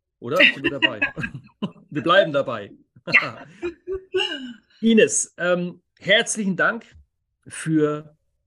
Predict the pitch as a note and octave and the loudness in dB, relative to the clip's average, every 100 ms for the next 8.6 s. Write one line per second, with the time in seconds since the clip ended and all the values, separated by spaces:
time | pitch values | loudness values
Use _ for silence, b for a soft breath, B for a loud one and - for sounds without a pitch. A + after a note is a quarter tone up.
0 | _ C#3 C3+ C#3+ D3 G#2 C3 B2+ B2+ - | _ -2 -2 2 0 0 -4 -6 -8 -12
1 | - C#3+ F3+ E3+ D#3+ D3+ - - B2 - | -8 0 2 2 0 -2 -4 -8 -10 -4
2 | F3 F#3 - B2+ C#3 C3 B2+ - - B2 | -4 -4 -10 -10 -6 -4 -6 -8 -4 -2
3 | F3+ E3+ - E3+ D#3+ D#3+ B B - F#3+ | -2 -4 0 4 4 2 B B -4 -2
4 | - - E3+ D#3+ D#3 - - - D3 - | 2 2 2 0 -4 -8 -12 -10 0 2
5 | - G3 B3 G3 B2+ E3 - - C3 D#3+ | 2 0 -4 -6 -6 -8 -10 -10 -2 0
6 | E3 - A#2+ C3 E3+ G3+ F#3+ - - C#3 | 0 -2 -8 -8 -8 -8 0 0 0 0
7 | E3+ F3 E3 D#3+ D#3+ C#3 C#3 B2+ A#2+ D#3 | -2 0 0 0 2 0 0 -2 -4 -4
8 | F3+ E3 D3+ D#3+ D#3 D#3 | -2 -4 -8 -8 -8 -10